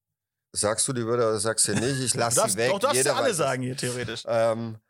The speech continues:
Speaker 1: nee, das hat sich schon sehr gewandelt. Immer wichtig, nicht persönlich bleiben. Und, und wir hatten's auch, ich hab auch mal zu denen, ich hab unter solchen Leuten ge-, gearbeitet,
Speaker 2: Mhm.
Speaker 1: gelernt und,
Speaker 2: Mhm.
Speaker 1: und,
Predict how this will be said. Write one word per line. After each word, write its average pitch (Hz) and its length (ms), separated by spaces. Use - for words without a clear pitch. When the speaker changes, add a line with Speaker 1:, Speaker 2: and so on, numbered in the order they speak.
Speaker 1:
nee, 120 260
das 110 180
hat 131 140
sich 139 180
schon 139 220
sehr 120 200
gewandelt. 87 420
Immer 127 240
wichtig, 113 320
nicht 104 200
persönlich 107 460
bleiben. 104 280
Und, 95 180
und 95 320
wir 98 100
hatten's 120 200
auch, 101 320
ich - 360
hab - 180
auch 127 260
mal 104 180
zu - 100
denen, 92 240
ich 98 140
hab 123 160
unter 120 220
solchen 110 280
Leuten 101 280
ge-, 92 220
gearbeitet, 107 600
Speaker 2:
Mhm. - 40
Speaker 1:
gelernt 101 480
und, 107 160
Speaker 2:
Mhm. 107 40
Speaker 1:
und, 104 340